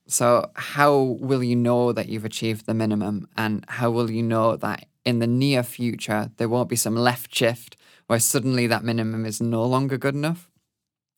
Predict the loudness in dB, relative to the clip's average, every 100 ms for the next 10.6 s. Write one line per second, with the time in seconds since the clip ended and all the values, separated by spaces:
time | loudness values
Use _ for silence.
0 | -2 0 2 2 2 2 2 0 -4 0
1 | 2 2 -2 -8 _ _ _ _ _ 2
2 | 4 4 0 -6 -8 -2 0 4 4 4
3 | 0 0 0 0 -2 -4 0 0 0 -4
4 | -4 -2 -2 -2 -2 -2 0 -2 -4 -6
5 | -2 0 0 -4 -8 -10 _ _ _ _
6 | _ _ _ -6 -2 -2 -2 -12 -16 -2
7 | 0 2 0 0 2 0 0 -4 -6 -10
8 | -14 _ _ 2 2 2 -2 -2 -2 _
9 | -2 2 2 2 0 2 2 2 -2 -2
10 | -2 0 -2 -2 -2 -4